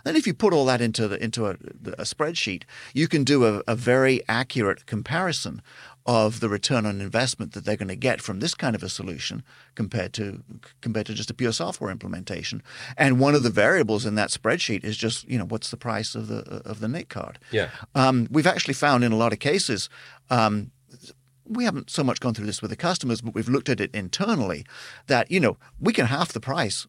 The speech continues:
Speaker 1: of, of one of these ne-, these network interface cards, and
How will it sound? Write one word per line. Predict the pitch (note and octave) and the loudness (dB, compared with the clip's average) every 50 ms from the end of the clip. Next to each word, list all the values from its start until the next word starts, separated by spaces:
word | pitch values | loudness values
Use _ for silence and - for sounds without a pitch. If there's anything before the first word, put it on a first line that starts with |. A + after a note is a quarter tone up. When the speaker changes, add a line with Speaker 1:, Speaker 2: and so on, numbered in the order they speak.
| _ - | _ -6
Speaker 1:
of, | A2 A2+ G2 - | -6 -6 -6 -4
of | - - A2 G2+ G2+ G#2+ A#2 | -4 -2 -2 -2 -2 -4 -4
one | A2 A2+ A2 | -4 -4 -2
of | G#2+ | -2
these | G2+ G#2 F#2 G#2+ | -4 -4 -4 -4
ne-, | A2+ C3 B2+ - | -6 -6 -6 -6
these | - A2+ G#2 G2+ - - - - - | -8 -10 -10 -10 -12 -16 -16 -8 -2
network | A#2+ A#2+ - - G#2 | -2 -2 -2 -2 -4
interface | B2 D#3+ G3 - - G#2 F2+ F2 | -4 -4 -4 -2 -2 -4 -4 -4
cards, | - - G#2 E2+ E2 - - - - - - - - - - - | -6 -6 -8 -8 -8 -10 -14 -16 -16 -18 -20 -18 -18 -14 -6 -2
and | C3+ C3+ C#3 - D3+ | 0 0 2 0 -2